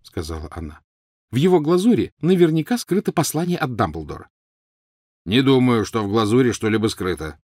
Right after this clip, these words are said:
сказал Скримджер. «Зато очень удобно скрывать маленькие предметы в снитче. Вы, разумеется, знаете, почему».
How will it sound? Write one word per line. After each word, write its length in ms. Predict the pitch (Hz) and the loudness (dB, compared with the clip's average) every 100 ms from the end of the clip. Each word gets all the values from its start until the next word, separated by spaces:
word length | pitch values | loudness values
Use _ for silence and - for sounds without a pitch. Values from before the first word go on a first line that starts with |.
| _ | _
сказал 320 | - 85 78 | -10 -10 -10
Скримджер. 500 | - 85 78 78 _ _ _ _ _ _ | -12 -12 -12 -18 _ _ _ _ _ _
«Зато 280 | 98 113 135 | -6 0 2
очень 260 | 139 127 127 | 2 2 0
удобно 380 | 120 147 117 | 2 2 0
скрывать 400 | 92 107 120 120 | -4 -2 0 0
маленькие 480 | 92 127 127 101 117 | 0 0 0 -2 -4
предметы 480 | 101 117 113 135 127 | -2 -2 0 0 -2
в 60 | - | -2
снитче. 480 | 170 147 - - _ _ _ - | -2 0 -4 -8 _ _ _ -6
Вы, 120 | 113 | 0
разумеется, 420 | 120 135 131 123 | 2 2 0 -2
знаете, 320 | 147 190 - | -2 -2 -4
почему». 400 | - - 98 - | -8 -8 -8 -8